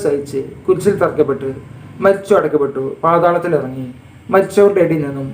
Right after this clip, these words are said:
മൂന്നാം നാൾ ഉയർത്ത് സ്വർഗത്തിലേക്ക് എഴുന്നള്ളി, സർവശക്തിയുള്ള പിതാവായ ദൈവത്തിൻ്റെ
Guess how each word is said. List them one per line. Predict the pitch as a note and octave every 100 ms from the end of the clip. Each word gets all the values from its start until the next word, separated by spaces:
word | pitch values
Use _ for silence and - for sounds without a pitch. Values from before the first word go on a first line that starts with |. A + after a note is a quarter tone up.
| E3+
മൂന്നാം | F3+ F3+ F#3+
നാൾ | F3+
ഉയർത്ത് | D3+ C3+ - C#3 C3 -
സ്വർഗത്തിലേക്ക് | E3+ E3+ F3 E3+ E3 C#3
എഴുന്നള്ളി, | B2+ A#2+ B2 - - - - - - - - - - - -
സർവശക്തിയുള്ള | F#3 G#3 G3+ G3 A3 G#3 G3+
പിതാവായ | F#3 D3+ C#3 C#3 C#3 C3+ A#2+ E3+
ദൈവത്തിൻ്റെ | F3+ F#3 F3 C#3+